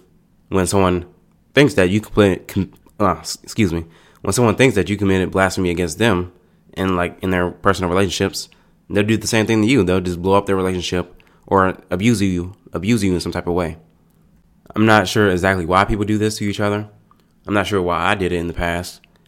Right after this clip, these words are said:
but I know that having these blasphemy laws set up in your relationships is something that can guarantee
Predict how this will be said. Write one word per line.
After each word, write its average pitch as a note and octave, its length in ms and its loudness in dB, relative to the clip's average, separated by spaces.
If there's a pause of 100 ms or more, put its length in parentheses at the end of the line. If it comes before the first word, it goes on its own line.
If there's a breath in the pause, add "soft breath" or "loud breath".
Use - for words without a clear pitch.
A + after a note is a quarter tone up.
but F#2+ 120 2
I F#2+ 40 6
know A#2+ 200 4
that F2+ 400 0 (580 soft breath)
having A2 340 4
these G2+ 180 0
blasphemy F#2+ 460 2
laws F2 300 2
set F2+ 120 2
up F2 100 -2
in F2+ 80 -2
your E2+ 120 -2
relationships G#2+ 640 -2 (460 soft breath)
is G2 240 0
something A#2 320 2
that F2+ 320 -2
can F2+ 180 -2
guarantee G#2 640 0